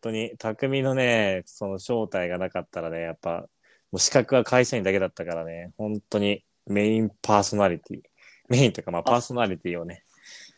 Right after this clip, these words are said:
Speaker 2: そうね。
Speaker 1: もらえたことはね、
Speaker 2: アサインしちゃいましたね。
Speaker 1: まあ、二十六歳最後の一番大きなね、記念だったかもしれない。
Speaker 2: お、よかった。なんか俺も
Speaker 1: これは、
Speaker 2: ポッドキャスト、
Speaker 1: うんうんうんうん。
Speaker 2: 普段聞いてて、普段聞いてて、
Speaker 1: うん。
Speaker 2: 結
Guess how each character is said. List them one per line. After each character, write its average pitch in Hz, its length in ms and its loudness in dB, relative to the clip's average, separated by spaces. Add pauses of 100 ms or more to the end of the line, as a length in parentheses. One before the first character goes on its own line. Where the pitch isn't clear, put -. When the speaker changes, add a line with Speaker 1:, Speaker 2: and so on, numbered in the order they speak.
(120)
Speaker 2:
そ 107 260 -12
う - 20 -12
ね。 101 540 -8 (280)
Speaker 1:
も 101 80 2
ら 104 120 10
え 113 40 8
た 110 100 4
こ 113 100 0
と 101 80 -2
は 90 100 4
ね、 101 60 -2
Speaker 2:
ア 107 40 0
サ - 0 -
イ - 0 -
ン - 60 -4
し - 40 -8
ち 104 60 -4
ゃ - 20 -4
い - 40 -4
ま - 20 -10
し 76 80 -8
た - 60 -12
ね。 - 100 -20 (300)
Speaker 1:
ま 110 80 -2
あ、 - 20 2
二 135 160 6
十 135 120 6
六 113 140 0
歳 104 160 -2
最 120 260 0
後 110 80 -6
の 95 100 -6
一 95 200 -10
番 104 140 -2
大 104 80 -6
き 107 140 -8
な 92 60 -4
ね、 90 260 -4
記 107 120 -10
念 104 120 -2
だ 104 80 2
っ - 40 -4
た 92 100 -4
か 90 60 -4
も 85 80 -8
し - 120 -10
れ 87 60 -8
な 85 220 -6
い。 110 120 -16 (420)
Speaker 2:
お、 110 280 4 (300)
よ 113 160 -2
か - 140 0
っ - 120 -10 (120)
た。 - 360 -4
な 147 80 -4
ん 139 40 -2
か 120 100 4
俺 147 140 8
も 214 60 10
Speaker 1:
こ 226 60 10
れ - 80 8
は、 120 240 2
Speaker 2:
ポ 185 60 4
ッ 180 120 -4
ド 214 80 2
キ 220 120 -2
ャ 214 60 2
ス - 160 -12
ト、 - 260 0 (420)
Speaker 1:
う - 20 -6
ん 139 40 -2
う - 20 -2
ん 139 40 -2
う - 20 -2
ん 120 60 -2
う 117 40 -2
ん。 - 40 -2
Speaker 2:
普 113 60 4
段 107 240 4
聞 98 240 2
い 90 40 -6
て 135 180 0
て、 113 420 0 (340)
普 147 60 -14
段 110 140 4
聞 95 240 4
い - 20 -2
て 85 80 0
て、 113 100 -4
Speaker 1:
う - 20 -8
ん。 - 20 -8
Speaker 2:
結 151 200 -2